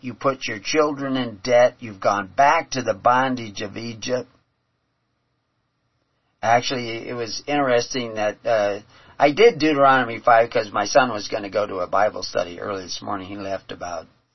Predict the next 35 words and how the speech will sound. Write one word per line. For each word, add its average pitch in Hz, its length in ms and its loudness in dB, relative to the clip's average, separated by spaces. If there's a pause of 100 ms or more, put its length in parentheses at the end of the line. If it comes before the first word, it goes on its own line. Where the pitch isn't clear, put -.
(880)
six, - 640 -4 (560)
and 104 220 -6
he 104 100 -12
took, 123 220 -6
uh, 110 340 2
one 110 180 -2
of 104 80 -6
our 101 140 0
ministers 104 600 -8
with 107 280 -10
him, 90 340 -12 (480)
and 120 120 0
actually 139 260 2
he 98 60 -14
took - 200 -8
my 90 160 -8
grandson 95 640 -6
with 90 160 -16
him 87 180 -12
too, 123 240 -8
I 76 140 -8
think, 95 340 -14 (760)
and, 110 500 -4
uh, 117 280 6
they 120 200 4
went 113 420 -8
to, 120 460 -6
uh, 113 260 2 (1160)
a - 100 -12
Bible 120 300 6
study 95 420 -6
in 107 120 -8
a 95 100 -8
nearby 101 480 -2
valley. 113 560 0